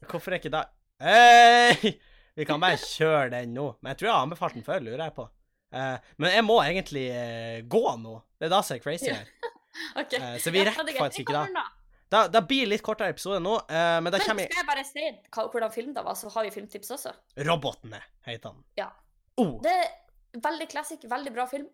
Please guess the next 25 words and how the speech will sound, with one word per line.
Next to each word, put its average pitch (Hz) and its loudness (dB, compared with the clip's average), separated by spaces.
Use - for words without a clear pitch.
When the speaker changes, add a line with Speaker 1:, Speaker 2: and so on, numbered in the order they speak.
Speaker 2:
Anbefales. 254 -6
Speaker 1:
Boom 190 0
shakalaka. 143 -4
Se 170 2
den, 170 -8
animasjonsfilm. 147 -4
Boom, 151 -2
boom, 135 -4
bam. 127 -4
Bam. 151 -6
Speaker 2:
Det 277 -4
var 208 -4
alt. - -20
Speaker 1:
Det 147 -4
var 113 -6
alt. - -20
Eh, 180 4
jeg 226 2
må 254 4
stikke 226 -6
nå. 240 -8
Jeg 147 -4
skal 254 0
rekke - -6
en 131 -8